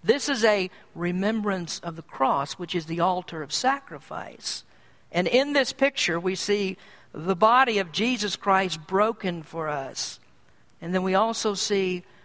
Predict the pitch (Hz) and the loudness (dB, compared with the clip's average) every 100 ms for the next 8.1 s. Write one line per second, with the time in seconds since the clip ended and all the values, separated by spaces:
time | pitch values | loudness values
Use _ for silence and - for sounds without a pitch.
0 | _ 180 165 180 185 156 156 156 160 151 | _ -8 -4 0 2 0 0 -4 -2 -6
1 | - 165 147 151 143 - - 147 - - | -4 -4 -4 -8 -12 -16 -16 -14 -16 -18
2 | - - - _ - _ _ _ 190 185 | -20 -20 -20 _ -20 _ _ _ -2 -2
3 | 180 262 247 202 170 160 - - - _ | -2 0 2 2 0 -2 -8 -20 -20 _
4 | - 165 185 - - 160 147 135 151 _ | -6 -2 -2 -2 -6 -4 -4 -8 -16 _
5 | _ _ 160 147 - 180 - 151 151 151 | _ _ -8 -6 -2 -4 -4 -10 -6 -2
6 | 156 - - 165 170 170 190 190 175 156 | -2 -4 -10 -2 0 2 2 0 -4 -6
7 | 156 - - 165 175 - 208 165 135 113 | -6 -10 -8 -8 -6 -4 -2 -4 -6 -12